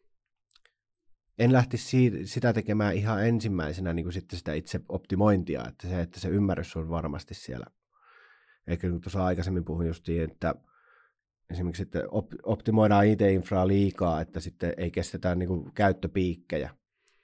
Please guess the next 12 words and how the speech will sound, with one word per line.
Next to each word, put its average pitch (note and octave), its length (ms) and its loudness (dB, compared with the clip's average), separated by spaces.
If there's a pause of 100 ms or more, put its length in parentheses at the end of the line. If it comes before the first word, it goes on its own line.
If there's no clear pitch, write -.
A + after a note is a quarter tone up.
(540)
niin F2 460 0 (680)
se F#2 380 -2
riippuen A#2+ 420 4
järjestelmästä, G2 840 2
niin E2+ 140 0
me F2 80 -2
pystytään F#2+ 500 -2
kuitenkin F#2 420 -2
aika A2 340 4
hyvin F#2 560 0 (100)
myös F#2+ 340 0
sitä F#2 380 -2